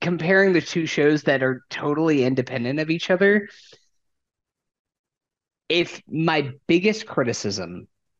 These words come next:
of House of Dragon comes from the fact that I think that it needs a character like that in this show. You talk about, like,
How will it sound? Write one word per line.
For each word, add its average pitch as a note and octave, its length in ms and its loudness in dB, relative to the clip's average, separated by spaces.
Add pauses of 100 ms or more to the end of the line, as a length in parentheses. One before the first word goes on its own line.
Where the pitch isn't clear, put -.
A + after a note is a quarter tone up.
(540)
of C3 360 2
House C3+ 300 0
of A#2+ 80 2
Dragon G2 420 -2
comes A#2+ 420 0
from B2 480 2
the A#2 100 0
fact A#2 360 -2
that B2 120 2 (140)
I C3+ 160 2
think F#3+ 240 0
that A#2+ 160 2
it A2+ 120 -2
needs A2+ 360 -2
a A2 60 2
character G2+ 500 -4
like F#2+ 220 -2
that F#2 200 0
in F2 220 -6
this D#2+ 120 -4
show. - 460 -6 (400)
You D3 180 2
talk G3+ 260 2
about, F#3+ 220 4
like, C3+ 320 2